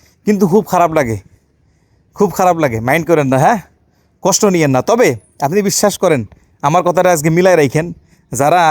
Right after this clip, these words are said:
ইসলামকে ব্যবহার করে শুধুমাত্র সামান্য দুনিয়ার ক্ষমতা উদ্দেশ্য হাসিল করার জন্য আজকে বেঈমান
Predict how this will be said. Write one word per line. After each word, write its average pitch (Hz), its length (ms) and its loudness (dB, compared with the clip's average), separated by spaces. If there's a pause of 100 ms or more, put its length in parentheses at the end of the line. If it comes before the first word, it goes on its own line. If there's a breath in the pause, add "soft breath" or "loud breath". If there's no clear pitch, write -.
ইসলামকে 196 420 0
ব্যবহার 175 380 2
করে 165 120 -2
শুধুমাত্র 175 480 0
সামান্য 180 380 -2 (120)
দুনিয়ার 180 280 2
ক্ষমতা 156 380 0 (500 soft breath)
উদ্দেশ্য 165 380 0 (120)
হাসিল 196 300 0
করার 208 200 4
জন্য 147 220 0 (560)
আজকে 135 260 -2
বেঈমান 170 420 2